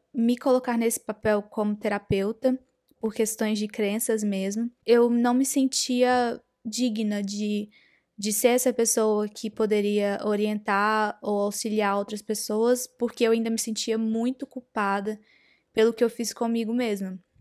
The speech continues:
que foi ter vivido o relacionamento, e não só por isso, mas também por toda a minha carga energética da minha vida, onde eu me desconsiderei muito, desde a minha infância até a minha adolescência e fase adulta,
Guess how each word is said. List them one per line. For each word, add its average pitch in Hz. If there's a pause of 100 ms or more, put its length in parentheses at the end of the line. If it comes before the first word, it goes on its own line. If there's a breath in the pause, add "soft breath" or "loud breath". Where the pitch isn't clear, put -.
(260)
que 208
foi 208
ter 202
vivido 208
o 220
relacionamento, 214
e 220
não 226
só 247
por 240
isso, 240
mas 214
também 220
por 226
toda 247
a 233
minha 240
carga 220
energética 214
da 208
minha 220
vida, 220 (440 soft breath)
onde 214
eu 214
me 226
desconsiderei 220
muito, 247
desde 208
a -
minha 233
infância 226
até 233
a -
minha 220
adolescência 220 (320 soft breath)
e 208
fase 214
adulta, 220